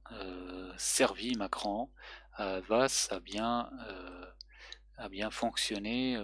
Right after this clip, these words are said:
pour, euh, le financement de la campagne de Macron pour contourner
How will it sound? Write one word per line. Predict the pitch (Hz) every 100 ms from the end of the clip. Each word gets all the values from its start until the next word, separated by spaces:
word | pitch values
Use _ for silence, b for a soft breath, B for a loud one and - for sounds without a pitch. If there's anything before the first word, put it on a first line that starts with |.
| - -
pour, | 123 120 107 95 - B B B -
euh, | 104 95 92 92 92 92 92
le | 98
financement | - 107 98 92 - 123
de | 110
la | 98
campagne | 95 - 98 - 113 117 98
de | 95
Macron | 95 - 123 127
pour | - 120 117 - B B B B - - -
contourner | - 131 - 110 110 120 139 147